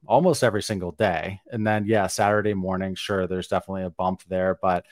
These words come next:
it's pretty straightforward in terms of just being able to drop content in the mornings. Ideally, anytime between nine thirty and, you know, eleven is what I like to do anyway,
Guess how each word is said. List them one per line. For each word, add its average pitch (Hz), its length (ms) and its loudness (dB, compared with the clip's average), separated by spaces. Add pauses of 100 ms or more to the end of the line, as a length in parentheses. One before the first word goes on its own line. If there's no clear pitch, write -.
(200)
it's - 80 -16
pretty 139 240 -4
straightforward 139 600 2
in 90 80 -2
terms 95 240 -2
of 95 80 -10
just - 240 -8
being 113 140 -2
able 95 180 -6
to 92 60 -4
drop 92 440 0
content 90 680 -4
in 98 140 -2
the 95 80 0
mornings. 87 800 -8
Ideally, 101 840 0
anytime 101 460 0
between 95 320 -8
nine 92 300 -4
thirty 92 580 -4
and, 82 440 -4 (120)
you 87 100 -6
know, 73 240 -8 (240)
eleven 87 580 0 (540)
is 87 100 -10
what 90 140 -2
I 85 120 2
like 82 220 -2
to 80 120 -14
do 80 200 -8
anyway, 73 480 -8